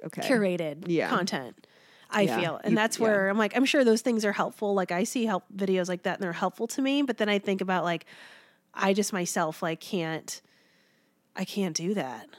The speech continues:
Speaker 2: Like, I just can't. I, I, in those moments, I am so, again, like, trying to focus on really, like, even really awesome moments now. Like,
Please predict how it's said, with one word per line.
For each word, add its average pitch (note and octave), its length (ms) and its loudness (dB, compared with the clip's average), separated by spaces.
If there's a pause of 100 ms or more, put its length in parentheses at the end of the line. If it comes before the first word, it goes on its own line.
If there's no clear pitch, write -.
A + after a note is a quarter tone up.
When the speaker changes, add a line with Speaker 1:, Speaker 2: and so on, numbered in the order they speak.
(200)
Speaker 2:
Like, F#3 180 -6
I F#3+ 60 -2
just G3 220 -2
can't. G#3+ 320 0 (240)
I, B3 180 4
I, B3+ 100 6
in C4 240 6
those B3+ 260 8
moments, A#3 640 4
I G#3 120 2
am G#3+ 140 2
so, G#3+ 500 2 (300)
again, B3+ 220 4
like, A3+ 160 4
trying A3+ 240 2
to A3+ 60 4
focus A3+ 340 2
on F#3+ 140 0
really, F#3+ 240 0
like, G3 220 0 (300)
even G#4 220 8
really C#4+ 260 10
awesome A#3 380 4
moments E4+ 340 6
now. F#4+ 280 4
Like, A#3 200 2